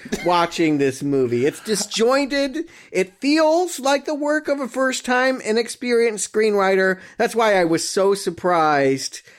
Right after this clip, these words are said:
Speaker 2: to see that, yes, not only is this Frank Miller's directorial debut,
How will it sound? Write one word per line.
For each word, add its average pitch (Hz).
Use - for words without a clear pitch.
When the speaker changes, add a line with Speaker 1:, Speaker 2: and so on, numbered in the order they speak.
Speaker 2:
to 170
see 156
that, 170
yes, 165
not 196
only 190
is 165
this 151
Frank 175
Miller's 156
directorial 156
debut, 127